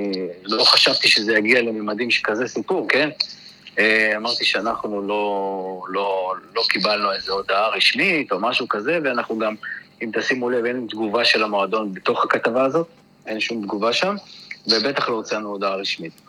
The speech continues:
יום אחרי כבר התחילו כל ההודעות של, אה, ששלחו לי צילומי מסך, מה האוהדים של אייק אומרים, שמע אייק אומרים.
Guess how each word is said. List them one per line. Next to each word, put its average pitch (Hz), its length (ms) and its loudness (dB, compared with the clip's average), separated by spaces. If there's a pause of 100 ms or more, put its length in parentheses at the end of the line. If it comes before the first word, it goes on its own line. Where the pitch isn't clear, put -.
(560)
יום 170 220 2
אחרי - 400 2
כבר 131 140 -2
התחילו 135 400 -2
כל 135 180 0
ההודעות 120 420 2
של, 104 280 -4
אה, 95 640 -4
ששלחו 98 480 0
לי 107 80 0
צילומי 101 380 0
מסך, - 480 -2
מה 92 100 -6
האוהדים 92 380 -4
של - 240 -4
אייק - 280 -2
אומרים, 107 400 -6
שמע - 240 -2
אייק - 180 -4
אומרים. 110 300 -4